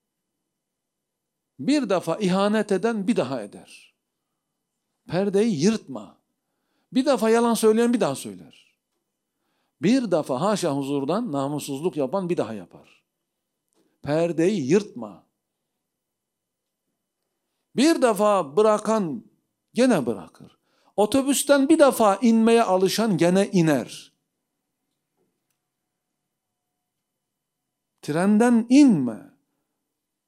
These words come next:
Bir defa inersen hep inmeye alışırsın.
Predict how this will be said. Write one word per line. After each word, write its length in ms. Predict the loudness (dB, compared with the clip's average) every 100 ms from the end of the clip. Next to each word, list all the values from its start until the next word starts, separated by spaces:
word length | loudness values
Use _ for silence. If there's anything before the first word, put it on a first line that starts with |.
| _ _ _ -6
Bir 120 | -2
defa 280 | 0 -2 -2
inersen 640 | 0 0 0 -2 0 0
hep 260 | 2 0 0
inmeye 420 | 2 2 4 2 2
alışırsın. 920 | 2 2 0 -4 -6 -12 -16 -20